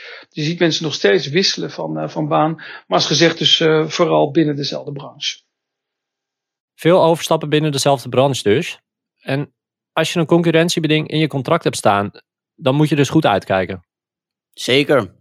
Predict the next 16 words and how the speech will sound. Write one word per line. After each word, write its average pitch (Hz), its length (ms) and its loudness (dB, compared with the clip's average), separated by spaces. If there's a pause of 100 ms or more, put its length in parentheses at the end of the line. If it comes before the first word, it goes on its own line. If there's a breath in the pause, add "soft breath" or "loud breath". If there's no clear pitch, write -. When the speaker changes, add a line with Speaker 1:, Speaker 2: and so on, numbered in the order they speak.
(100)
Speaker 3:
En 113 100 -4
dan 117 80 -2
vraag 139 320 0
je 143 60 -2
natuurlijk 123 440 0
af 120 200 2
hoeveel 131 460 0
mensen 120 420 0
hebben 156 280 0
een 120 100 -6
concurrentiebeding 110 840 -8
in 113 80 -10
een 110 100 -8
arbeidsovereenkomst 107 840 -8
staan. 107 260 -6
Nou, 180 100 -14